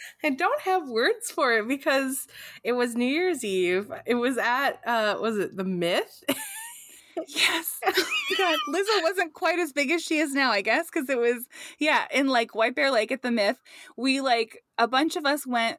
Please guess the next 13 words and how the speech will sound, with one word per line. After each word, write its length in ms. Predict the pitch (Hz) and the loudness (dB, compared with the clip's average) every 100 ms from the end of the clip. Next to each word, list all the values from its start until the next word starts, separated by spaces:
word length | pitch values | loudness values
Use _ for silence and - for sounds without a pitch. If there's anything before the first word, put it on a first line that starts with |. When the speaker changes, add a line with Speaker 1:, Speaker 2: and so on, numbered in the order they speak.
| _ | _
Speaker 2:
with 320 | 196 233 240 | -4 -2 -2
Cake. 560 | - 214 165 330 _ - - | -2 -2 0 -2 _ -20 0
It 100 | 247 | 0
was 100 | 247 | 2
the 80 | 240 | -2
first 540 | - 262 277 330 - - _ - | -2 2 2 2 -4 -10 _ -8
year, 480 | 226 220 226 226 220 | -6 -2 2 2 4
like, 200 | 202 - - | 2 0 -6
'cause 160 | 240 | -6
Cake 220 | - 247 254 | -2 -4 0
had 100 | 226 | 0
opened 480 | 214 220 208 220 190 | 0 0 -2 -4 -2
that, 320 | 196 190 - | 0 0 -2